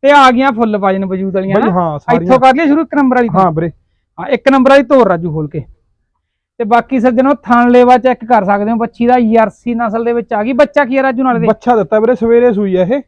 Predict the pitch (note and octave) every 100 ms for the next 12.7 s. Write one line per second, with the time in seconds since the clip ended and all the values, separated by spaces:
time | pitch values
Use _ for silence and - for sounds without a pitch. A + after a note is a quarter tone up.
0 | _ A3 A3+ A3 A3 A3+ A3+ A#3+ A3 G#3
1 | G#3 A3+ A3+ A3+ - G#3+ G#3 G#3 A3 A3
2 | A3 G#3+ A#3+ - G#3+ G#3 G#3 A#3+ A3 F3+
3 | A3 F#3+ F3 F3+ F#3+ G#3 G3 F#3 G3+ G3
4 | A3+ C4 B3 D#4+ C#4+ G3 D#3+ _ - F#3
5 | C4 B3 G#3+ A3 A#3+ A3+ A3+ A3+ A3 G3+
6 | - _ _ _ A3+ G#3+ F3+ E3+ - G#3+
7 | G3+ A3 A3+ A3+ G3 A#3+ A3 F#3 G3+ G#3+
8 | - A#3 B3 A#3+ - _ _ _ B3 A#3
9 | B3 C4+ B3+ A#3 G3+ A3 A3+ G#3+ B3+ C#4
10 | C4+ C4+ A#3 B3+ A#3+ B3 B3 A#3+ B3 A#3
11 | B3 - A#3 A#3 A#3+ A3+ G#3+ G3 F#3 E3+
12 | F#3 F3+ F#3 F#3 D#3 D3